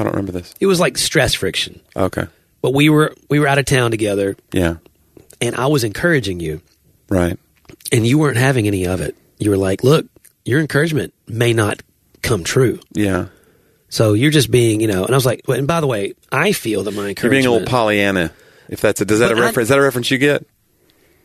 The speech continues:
Speaker 2: Yes, I get it.
Speaker 1: From the Disney, the
Speaker 2: Yeah.
Speaker 1: Haley Mills Pollyanna?
Speaker 2: Yeah.
Speaker 1: Where she's just pie in the sky. Wasn't she dying in that movie?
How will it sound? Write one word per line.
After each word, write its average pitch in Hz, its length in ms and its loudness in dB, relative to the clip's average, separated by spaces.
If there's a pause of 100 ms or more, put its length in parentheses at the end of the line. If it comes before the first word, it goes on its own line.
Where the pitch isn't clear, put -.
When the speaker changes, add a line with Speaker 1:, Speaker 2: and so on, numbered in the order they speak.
(140)
Speaker 2:
Yes, 147 300 0
I 107 60 -4
get 87 140 -12
it. - 60 -14 (160)
Speaker 1:
From 113 180 -2
the 104 80 2
Disney, 110 440 -2 (420)
the 104 80 -2
Speaker 2:
Yeah. 104 60 0
Speaker 1:
Haley 110 160 0
Mills 110 240 0
Pollyanna? 113 640 -2
Speaker 2:
Yeah. 87 200 -4 (280)
Speaker 1:
Where 110 100 0
she's 101 160 -2
just 104 180 -2
pie 98 220 0
in 101 60 -2
the 98 60 -4
sky. 101 300 -2
Wasn't 165 220 0
she 135 120 -4
dying 95 440 0
in 107 80 -2
that 104 140 0
movie? 113 360 -2